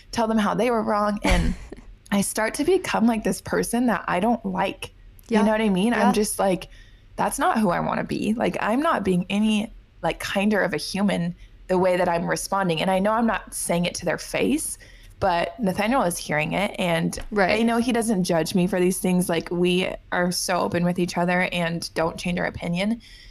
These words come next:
Speaker 1: But I start to see myself in a different light. And
Speaker 2: And it just takes
Speaker 1: I
Speaker 2: on your
Speaker 1: just
Speaker 2: mood. Like, it's like, oh,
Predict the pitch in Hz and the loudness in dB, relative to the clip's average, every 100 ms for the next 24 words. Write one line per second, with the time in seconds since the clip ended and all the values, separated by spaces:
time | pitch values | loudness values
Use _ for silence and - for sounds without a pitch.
0 | - - 202 202 - 214 202 - - - | -10 -2 0 0 -2 -2 -2 -6 -6 -2
1 | 208 185 - - - 190 175 160 - 143 | 0 0 -4 -8 -4 -2 -2 -2 -2 -2
2 | - - 180 156 151 - - - - - | -2 -6 -8 -6 -8 -6 -8 -6 -4 -4
3 | - - 185 170 170 - - 285 302 349 | -8 -6 -2 -2 -4 -10 -6 -4 -4 -6
4 | - - 262 285 311 320 277 233 196 196 | -4 2 2 4 2 2 2 2 2 4
5 | 220 - - 220 - - - - 220 208 | 2 2 -8 -10 -12 -20 -20 -6 -2 -2
6 | 214 226 208 - - | -2 -2 -4 -6 -10